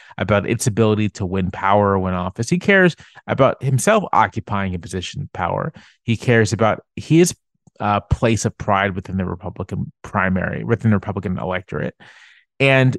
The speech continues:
if he loses that, there's no real guarantee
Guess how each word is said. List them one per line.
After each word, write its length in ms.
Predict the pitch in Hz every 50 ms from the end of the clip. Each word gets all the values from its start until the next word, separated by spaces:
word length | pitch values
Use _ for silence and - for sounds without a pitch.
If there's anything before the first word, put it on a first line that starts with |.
| -
if 160 | - 143 - -
he 100 | 165 160
loses 480 | 147 139 170 226 254 254 247 185 127 104
that, 320 | 98 85 85 87 82 - _ _ _ _ _ _ _ _ _
there's 340 | - 101 131 147 170 160 135
no 540 | 143 131 131 139 156 180 196 202 208 190 143
real 720 | 123 120 113 120 135 156 175 175 170 156 143 127 110 110 101 _
guarantee 960 | - 120 123 131 143 143 127 110 - - - 156 185 165 104 87 90 113 131